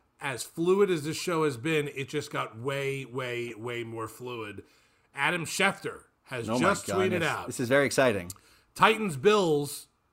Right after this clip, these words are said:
Speaker 1: scheduled for Sunday is now being moved to Tuesday at six P M as long as there's no more positive tests with Tennessee per sources. And it doesn't stop there. Bills Chiefs, which was supposed to be Thursday Night Football,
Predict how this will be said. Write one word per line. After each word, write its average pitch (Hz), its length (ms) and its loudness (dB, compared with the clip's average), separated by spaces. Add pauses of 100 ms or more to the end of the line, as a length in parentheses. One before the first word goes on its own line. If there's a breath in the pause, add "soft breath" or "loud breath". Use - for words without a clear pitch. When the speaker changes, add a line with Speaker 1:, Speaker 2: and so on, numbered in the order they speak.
Speaker 1:
scheduled 180 560 -2
for 175 100 -4
Sunday 170 580 2
is 143 180 -4
now 165 180 0
being 160 220 -2
moved 165 320 0
to 151 80 -4
Tuesday 180 580 0
at 131 140 -8
six - 260 -6
P 180 260 -6
M 113 380 -4 (400 soft breath)
as 131 140 -6
long 175 180 0
as 156 100 -4
there's 151 220 -2
no 175 220 0
more 180 180 0
positive 147 500 -2
tests 160 320 -4
with 131 140 -12
Tennessee 143 460 -8
per 139 180 -4
sources. 175 640 -4 (380 soft breath)
And 165 160 -2
it 160 80 -6
doesn't 175 320 -2
stop 165 340 2
there. 135 360 -4 (380 soft breath)
Bills 208 360 10
Chiefs, - 580 -4 (200)
which 151 200 -6
was 151 140 -4
supposed 180 300 2
to 165 40 -8
be 160 120 -2
Thursday 196 500 6
Night 131 200 -4
Football, 117 600 -6